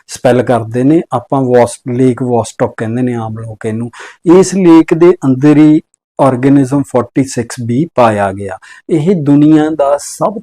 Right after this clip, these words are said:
ਤੋਂ ਖਤਰਨਾਕ ਸਮੁੰਦਰੀ ਜੀਵ ਕਿਹਾ ਜਾਂਦਾ ਹੈ, ਜਿਹਨੂੰ ਕਿ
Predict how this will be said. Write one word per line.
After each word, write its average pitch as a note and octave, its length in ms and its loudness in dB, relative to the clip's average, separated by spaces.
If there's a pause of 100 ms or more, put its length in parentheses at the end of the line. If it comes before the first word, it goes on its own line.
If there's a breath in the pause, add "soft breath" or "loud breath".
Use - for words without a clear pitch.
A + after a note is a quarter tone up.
(100)
ਤੋਂ E3+ 200 0 (100)
ਖਤਰਨਾਕ B2+ 840 -2
ਸਮੁੰਦਰੀ A#2+ 600 -4
ਜੀਵ A#2 280 -10 (100)
ਕਿਹਾ G#2 300 -8
ਜਾਂਦਾ A2 340 -10
ਹੈ, D3 60 -8 (400 loud breath)
ਜਿਹਨੂੰ E3 500 2
ਕਿ G3 260 -2